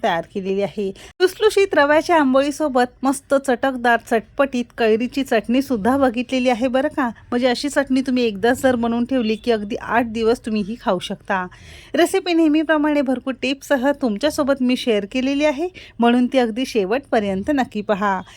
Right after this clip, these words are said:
सगळ्यांना एक निवेदन आहे, तुम्हाला जर माझ्या रेसिपीज बघायला आवडत असतील तर कुकिंग तिकीट मराठी चॅनलला सबस्क्राईब करा आणि बाजूची बेल घंटा नक्की क्लिक करा. चला तर मग वेळ न घालवता रेसिपीला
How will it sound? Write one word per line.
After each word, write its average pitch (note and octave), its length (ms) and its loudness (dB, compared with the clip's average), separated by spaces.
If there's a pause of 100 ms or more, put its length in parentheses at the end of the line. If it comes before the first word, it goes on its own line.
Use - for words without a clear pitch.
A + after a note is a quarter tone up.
(280)
सगळ्यांना E4+ 420 2
एक F#4 120 -2
निवेदन C#4+ 380 0
आहे, B3+ 200 0
तुम्हाला B3 300 -2
जर A#3+ 180 -2
माझ्या A3+ 320 0
रेसिपीज C#4 480 -4
बघायला A#3 360 0
आवडत G#3 280 0
असतील A#3 360 -4
तर C#4 40 -4
कुकिंग D4+ 400 0
तिकीट D#4+ 260 -4
मराठी A#3 400 0
चॅनलला B3+ 380 -2
सबस्क्राईब C4+ 540 -4 (100)
करा C#4+ 180 0
आणि A#3+ 180 0
बाजूची G#3+ 440 -2
बेल A3 340 2
घंटा C4 320 0
नक्की C#4+ 280 -4
क्लिक G3+ 320 -6
करा. G3 300 2 (640)
चला E4 200 6
तर E4+ 140 0
मग E4+ 260 2 (100)
वेळ G3+ 280 2
न D#4+ 60 0
घालवता D4+ 420 0
रेसिपीला G#3+ 720 0